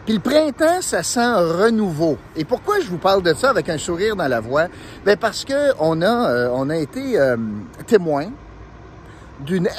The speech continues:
excellente, excellente nouvelle ce matin. Le groupe Brégil, qui a,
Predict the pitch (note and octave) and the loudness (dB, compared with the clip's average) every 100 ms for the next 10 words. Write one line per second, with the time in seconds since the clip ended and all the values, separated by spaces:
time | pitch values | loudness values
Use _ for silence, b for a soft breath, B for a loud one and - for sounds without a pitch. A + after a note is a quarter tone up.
0 | - - - - F3 D#3+ D#3 C3 - - | -6 -6 -8 -2 0 2 -2 -6 -6 -2
1 | B3 - G#3 E3+ F#3+ F#3+ D#3 D3 C3 E3 | -2 -2 0 2 2 -2 -4 -2 0 0
2 | E3+ D3 - B2+ A2 B2+ D3 F3+ B B | -2 -6 -6 -6 -6 -6 -6 -8 B B
3 | - D3+ D#3+ F3+ B3+ - D3 B2 C3 D3+ | -4 0 2 2 -2 0 0 0 0 -4
4 | B2+ B2+ D3 G3+ F#3+ - A3 A#3+ A#3 - | -2 -2 0 0 -4 -8 -2 0 2 4
5 | E3 E3 E3+ | 4 4 0